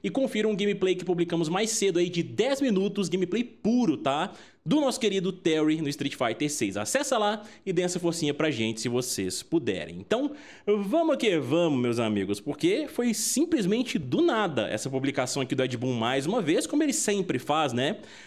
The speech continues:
Pra deixar a galera aí animada, curiosa sobre o que está por vir, que é, claro, o gameplay da Sector, a próxima personagem que eles vão mostrar pra gente. E nós temos aqui o tweet do Ed Boon com os seguintes dizeres.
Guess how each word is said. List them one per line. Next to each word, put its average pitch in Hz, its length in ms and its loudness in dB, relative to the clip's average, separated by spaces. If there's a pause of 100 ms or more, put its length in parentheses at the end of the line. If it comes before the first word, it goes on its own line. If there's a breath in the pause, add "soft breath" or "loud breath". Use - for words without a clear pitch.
(140)
Pra 135 120 0
deixar 143 240 2
a - 20 0
galera 135 360 2
aí 127 340 0 (720)
animada, 147 600 2
curiosa 160 600 2
sobre 143 240 -2
o - 40 -6
que 143 80 0
está 131 200 0
por 131 240 -2
vir, 185 300 2
que 208 180 0
é, 170 60 2
claro, 113 500 0
o 127 60 -6
gameplay 123 500 0
da 113 220 -2
Sector, 214 720 -2
a - 80 0
próxima 123 280 -4
personagem 117 480 -4
que 135 60 -2
eles 113 120 -2
vão 117 80 -2
mostrar 113 340 -4
pra 151 140 0
gente. 151 440 0 (480 loud breath)
E 226 80 0
nós 311 180 4
temos 226 300 0
aqui 170 540 0
o 165 80 2
tweet 196 440 0
do 170 120 2
Ed 135 160 0
Boon 143 340 2
com 165 220 -2
os 175 100 0
seguintes 208 800 0
dizeres. 135 800 0